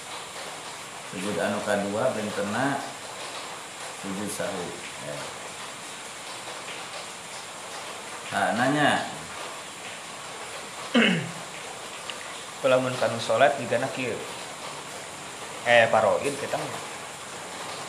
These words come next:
Speaker 2: Sanes
Speaker 1: Selalu.
Speaker 2: duna sairis selawat. Aman.
Speaker 1: Enggak, ya,
Speaker 2: Selain
Speaker 1: iya,
Speaker 2: sholat.
Speaker 1: mah dalam internal satu sholat, ya.
Speaker 2: Iya.
Speaker 1: Paling oke karena jalsah, gitu.
Speaker 2: Iya sih.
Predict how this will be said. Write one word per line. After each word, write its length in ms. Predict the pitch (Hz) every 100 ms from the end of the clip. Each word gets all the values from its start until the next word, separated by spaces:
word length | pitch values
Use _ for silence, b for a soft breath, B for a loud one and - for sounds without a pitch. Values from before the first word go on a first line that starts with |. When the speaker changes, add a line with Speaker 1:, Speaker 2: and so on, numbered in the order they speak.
| 113
Speaker 2:
Sanes 300 | - 120 127
Speaker 1:
Selalu. 160 | 104 120
Speaker 2:
duna 120 | 123
sairis 420 | 127 113 123 127
selawat. 760 | - 127 110 110 135 131 - - - - - - -
Aman. 240 | 110 104
Speaker 1:
Enggak, 240 | 110 92 -
ya, 340 | - - 104 117
Speaker 2:
Selain 320 | 123 117 117
Speaker 1:
iya, 80 | 117
Speaker 2:
sholat. 260 | 110 104 107
Speaker 1:
mah 80 | 120
dalam 300 | 104 117 117 117
internal 400 | 113 107 117 117
satu 240 | - -
sholat, 480 | - 135 127 - -
ya. 100 | 113
Speaker 2:
Iya. 180 | - - - - - - - - - - - - - - - - - - - - - - - - - - - - - - - - - -
Speaker 1:
Paling 260 | 95 104 104
oke 220 | 98 120
karena 240 | 127 127 117
jalsah, 500 | 127 127 123 131 104 107
gitu. 220 | 98 - - - 123
Speaker 2:
Iya 100 | 113
sih. 240 | 123 -